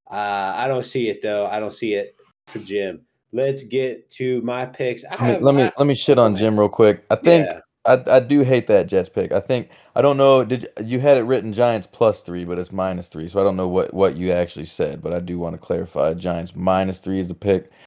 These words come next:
Speaker 2: which I did like that pick. I just didn't take it
Speaker 1: Oh,
Speaker 2: because
Speaker 1: yeah.
Speaker 2: I didn't wanna mush Saquon, but, but yeah, uh, the Vikings line does seem, seem strange. Might be a little bit of a trap line there. But that Jets pick is, is disgusting. This should not, they should not be,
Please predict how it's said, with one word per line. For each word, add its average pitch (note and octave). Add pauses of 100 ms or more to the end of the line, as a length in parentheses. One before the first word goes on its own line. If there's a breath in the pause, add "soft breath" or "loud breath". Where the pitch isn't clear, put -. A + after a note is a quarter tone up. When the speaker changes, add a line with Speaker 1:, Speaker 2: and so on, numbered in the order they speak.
(120)
Speaker 2:
which A2
I A#2+
did B2+
like B2
that A2
pick. A2
I G#2
just G2+
didn't G2
take G#2
it G2
Speaker 1:
Oh, F2+
Speaker 2:
because F#2
Speaker 1:
yeah. F#2
Speaker 2:
I -
didn't F2+
wanna F2+
mush F2
Saquon, E2+
but, E2 (480)
but G2
yeah, F2
uh, E2+
the F2 (320 soft breath)
Vikings A2
line G2+
does F#2+
seem, F2 (280)
seem F2+
strange. F2
Might F#2+
be F#2
a F2+
little F2
bit F2+
of D#2
a E2
trap F#2+
line D#2+
there. E2 (340 soft breath)
But F#2
that A2
Jets G#2
pick G2
is, E2
is F#2+
disgusting. G2+ (100)
This -
should G2
not, F#2+
they G2+
should F2+
not G2
be, F#2